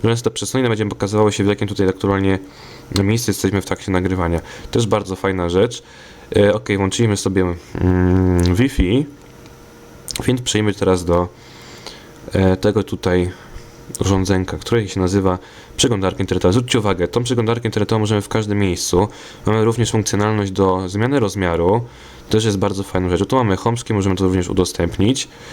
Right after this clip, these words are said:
albo zapisać, zapisać jako, jako, mm, zakładkę i tak dalej, tak dalej. Dajmy na to, że chcemy sobie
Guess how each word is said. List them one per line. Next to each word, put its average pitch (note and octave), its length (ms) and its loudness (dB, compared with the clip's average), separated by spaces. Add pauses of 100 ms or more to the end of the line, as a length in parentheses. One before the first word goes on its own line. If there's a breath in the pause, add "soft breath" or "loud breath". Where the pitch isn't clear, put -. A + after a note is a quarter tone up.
(280 loud breath)
albo B2+ 160 0
zapisać, A#2 680 0
zapisać G#2 360 2
jako, F#2+ 280 4
jako, F#2 340 2
mm, F2 1040 4
zakładkę A#2+ 460 0
i F#2+ 40 -4
tak F2 160 -6
dalej, G2 120 0
tak F2+ 160 -2
dalej. F2+ 280 2 (460 loud breath)
Dajmy D3 200 2
na A#2+ 120 0
to, A#2+ 120 -10
że A2+ 80 -2
chcemy A#2 260 0
sobie A2+ 220 0